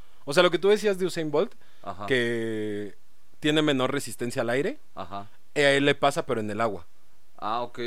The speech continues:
Speaker 2: ok, o sea, como que también no está esa
Speaker 1: Ajá.
Speaker 2: parte que
Speaker 1: Claro, el agua
Speaker 2: lo
Speaker 1: le
Speaker 2: detiene.
Speaker 1: produce como menos fricción cuando avanza,
Speaker 2: Ajá,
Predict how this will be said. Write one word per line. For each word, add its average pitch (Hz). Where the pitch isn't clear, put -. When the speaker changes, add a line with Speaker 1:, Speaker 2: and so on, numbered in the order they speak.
Speaker 2:
ok, 107
o 117
sea, 107
como 107
que 110
también 117
no 120
está 120
esa 117
Speaker 1:
Ajá. 123
Speaker 2:
parte 120
que 87
Speaker 1:
Claro, 127
el 139
agua 160
Speaker 2:
lo 120
Speaker 1:
le 117
Speaker 2:
detiene. 127
Speaker 1:
produce 120
como 123
menos 127
fricción 123
cuando 123
avanza, 104
Speaker 2:
Ajá, 92